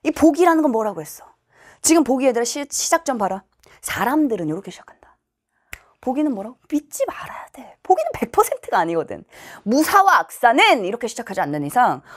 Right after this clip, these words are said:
보기는 다 믿는 거 아닙니다. 순진한 거야, 그거는. 순진하면 어떻게 되니? 함정에 딱 걸리죠. 자, 보기 옆에다 적으시고, 보기 자체가 작품에 대한 설명을 할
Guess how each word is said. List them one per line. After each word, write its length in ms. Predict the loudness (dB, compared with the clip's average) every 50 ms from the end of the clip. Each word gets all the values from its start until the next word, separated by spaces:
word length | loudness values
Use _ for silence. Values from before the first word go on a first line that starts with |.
| -10 -2
보기는 260 | 0 0 2 2 0
다 120 | 0 -2 -2
믿는 220 | -4 -4 -4 -2
거 80 | -4 -4
아닙니다. 520 | -4 -4 -6 -10 -10 -10 -12 -12 -12 -12 -12 -12
순진한 460 | -6 -4 -4 -4 -4 -6 -6 -6 -4
거야, 140 | -4 -6 -6
그거는. 600 | -8 -10 -10 -8 -8 -6 -6 -8 -8 -10 -10 -10
순진하면 480 | -6 -6 -6 -2 0 2 2 2 2 2
어떻게 320 | 0 0 -2 -4 -6 -2
되니? 300 | -2 -2 -2 -2 -6 -10 -12 -18 -18 -4
함정에 360 | -2 0 2 4 2 2 2
딱 140 | -2 -4 -2
걸리죠. 580 | -2 0 0 0 -2 0 2 2 2 2 -2 -6 -12 _ -20 -20 -20 -20 -14 _
자, 300 | 4 4 4 4 2 -2 -8 _ _ _ _ _ _
보기 380 | 2 2 4 4 4 4 4
옆에다 360 | 4 2 2 0 0 0 0 0
적으시고, 840 | 2 0 -2 -2 -2 -6 -6 -6 -2 0 2 4 4 4 4 2 -2 _ _ _ _ _ _ -4
보기 460 | -2 -2 -2 0 0 0 0 0 -2
자체가 520 | -4 -6 -6 -4 -2 -2 2 2 2 2
작품에 540 | 0 -6 -10 -12 -12 _ -2 2 2 4 4
대한 180 | 4 2 0 0
설명을 420 | 0 0 0 2 2 0 -2 -2
할 220 | -2 0 -2 -2